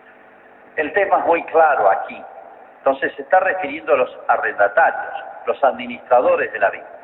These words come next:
que en otras palabras es como si nos estuviera hablando,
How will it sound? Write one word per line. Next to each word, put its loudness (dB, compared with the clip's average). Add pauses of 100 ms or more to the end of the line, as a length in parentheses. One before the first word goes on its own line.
(520)
que 0
en 2
otras 4 (100)
palabras 4 (960)
es -4
como 2
si -10
nos 0
estuviera 0
hablando, 0